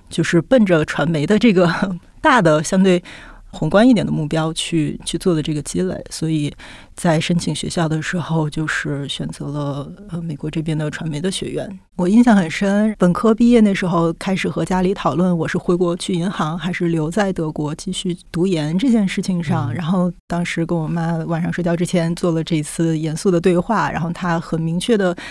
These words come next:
Speaker 1: 强硬的表示出你继续读研没有啥意义。就赶紧回国工作，这是一个很难得的机会。<laughs> 然后你那个小学校，那个小，小专业未来也没有什么前景。对，所以那天晚上我特别的痛苦，所以那种痛苦感导致我今天都很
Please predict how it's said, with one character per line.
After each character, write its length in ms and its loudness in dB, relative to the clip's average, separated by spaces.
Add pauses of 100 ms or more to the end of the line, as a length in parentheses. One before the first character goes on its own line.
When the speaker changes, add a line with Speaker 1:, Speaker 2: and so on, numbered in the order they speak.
(100)
Speaker 1:
强 240 -2
硬 140 4
的 100 2
表 160 -4
示 160 -2
出 300 0
你 280 -2 (180)
继 120 -2
续 100 -2
读 160 -2
研 160 -2
没 140 0
有 140 2
啥 200 -6
意 80 -6
义。 240 -8 (640)
就 120 0
赶 160 4
紧 100 4
回 160 2
国 160 2
工 180 0
作， 280 0
这 120 -6
是 100 -4
一 80 -2
个 200 -4
很 160 -2
难 120 -2
得 100 0
的 100 2
机 180 0
会。 220 4 (240)
<laughs> 260 -14
然 140 -2
后 420 0
你 140 -2
那 140 0
个 80 4
小 160 0
学 120 -2
校， 480 0
那 100 0
个 120 -2
小， 240 -8 (140)
小 140 -8
专 200 0
业 160 2
未 120 -2
来 160 -2
也 60 -2
没 120 -2
有 80 4
什 100 0
么 80 -2
前 260 -4
景。 220 -2 (440)
对， 240 -2
所 160 2
以 120 6 (120)
那 140 10
天 140 6
晚 140 4
上 140 0
我 60 0
特 120 2
别 100 2
的 80 -2
痛 220 -4
苦， 300 -12
所 140 -4
以 40 0
那 140 2
种 120 2
痛 180 2
苦 120 -2
感 220 -2
导 160 -4
致 80 -2
我 100 2
今 140 0
天 120 4
都 120 2
很 400 -4